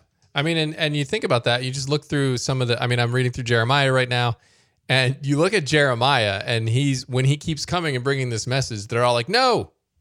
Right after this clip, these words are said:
that's, uh, we'll listen to you." And then he gives it to him and like, "No, that's, no, that's, what are you talking about? That's ridiculous." So,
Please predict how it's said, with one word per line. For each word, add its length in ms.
that's, 300
uh, 420
we'll 280
listen 300
to 80
you." 140
And 160
then 80
he 60
gives 220
it 100
to 100
him 80
and 80
like, 140
"No, 200
that's, 360
no, 200
that's, 300
what 120
are 40
you 60
talking 300
about? 280
That's 200
ridiculous." 520
So, 340